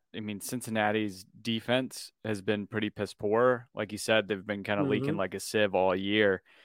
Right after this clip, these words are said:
Speaker 1: They have the worst defense in the league. Did I hear you say that? That's worst in, no, second worst in the East behind D C. But definitely, like,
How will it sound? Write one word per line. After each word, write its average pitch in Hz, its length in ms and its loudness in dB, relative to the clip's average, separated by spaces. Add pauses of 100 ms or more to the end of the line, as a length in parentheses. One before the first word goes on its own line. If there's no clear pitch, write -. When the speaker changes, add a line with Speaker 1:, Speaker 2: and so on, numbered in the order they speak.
(400)
Speaker 1:
They 127 100 4
have 131 80 4
the 120 80 6
worst 117 340 4
defense 120 380 0
in 117 40 -6
the 123 100 -2
league. 120 180 -2
Did 104 140 0
I 104 40 -2
hear 101 160 2
you 101 60 0
say 107 180 0
that? 107 220 2 (180)
That's 107 200 -6
worst 107 420 0 (100)
in, 101 760 -6 (120)
no, 110 180 4
second 107 360 0
worst 87 320 -4
in 95 80 -8
the 78 80 -8
East 90 420 -8
behind 92 320 -6
D 92 140 -6
C. 98 320 -6 (680)
But 110 260 8
definitely, 107 760 6
like, 101 340 4